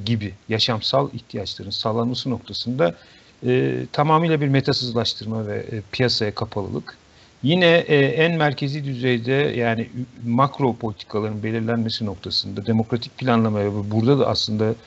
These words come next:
e, özellikle finansal işlemler falan gibi konularda, e, şey, e, merkezi politikalar ve planlamacı politikalar, buralarda da piyasaya kapalılık. Ama, e,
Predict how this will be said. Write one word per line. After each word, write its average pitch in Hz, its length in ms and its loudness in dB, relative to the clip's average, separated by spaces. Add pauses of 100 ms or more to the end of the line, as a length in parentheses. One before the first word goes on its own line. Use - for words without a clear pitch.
(420)
e, 117 60 -2
özellikle 113 500 2
finansal 113 420 0
işlemler 107 400 -4
falan 110 360 0
gibi 101 120 -8
konularda, 107 720 -2 (440)
e, 107 340 4 (280)
şey, 110 400 2 (160)
e, 101 200 -4 (200)
merkezi 113 440 2
politikalar 101 1000 -6
ve 104 440 -4 (1120)
planlamacı 117 520 4
politikalar, 98 640 -6
buralarda 120 420 2
da 107 120 0 (220)
piyasaya 101 440 -4
kapalılık. 131 520 -4 (460)
Ama, 190 480 2
e, - 280 -8